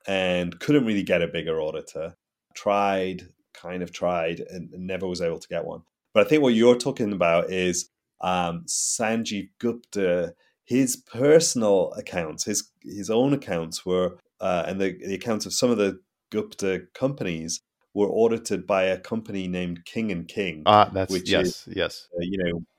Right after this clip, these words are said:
Speaker 1: a handful of people in a, you know, tiny office <laughs> in a suburb of London. It's,
Speaker 2: <laughs>
Speaker 1: i-, it's not a huge international <laughs> firm. It's about the opposite end of the scale.
Speaker 2: I, I can't tell whether I should be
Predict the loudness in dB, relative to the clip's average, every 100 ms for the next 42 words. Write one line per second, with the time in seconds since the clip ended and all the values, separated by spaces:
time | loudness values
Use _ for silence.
0 | _ _ _ -8 -4 -2 -2 0 -2 -2
1 | -2 -6 0 0 2 0 -4 -4 -4 -4
2 | -6 -12 -14 -10 -10 -8 -8 -4 -2 -4
3 | -2 -4 -2 -4 -6 -10 _ _ _ -16
4 | -14 -16 _ -6 -2 -2 -2 -4 2 4
5 | 6 4 4 0 -4 -4 -4 -4 -8 -10
6 | -14 -8 -6 -6 -6 -10 -14 -16 -20 -20
7 | -20 -20 -20 -14 -12 -8 -10 -8 -2 2
8 | 2 0 -2 -8 -10 -10 -12 -10 -6 -6
9 | -6 -6 -6 -2 0 2 0 -4 -6 -4
10 | -4 -4 -6 -6 -6 -6 -8 -8 -8 -8
11 | -10 -12 _ -12 -10 -6 -6 -2 -2 -2
12 | -2 -2 0 -2 0 2 2 2 0 0
13 | 0 0 -4 -10 -6 -4 -4 -4 -8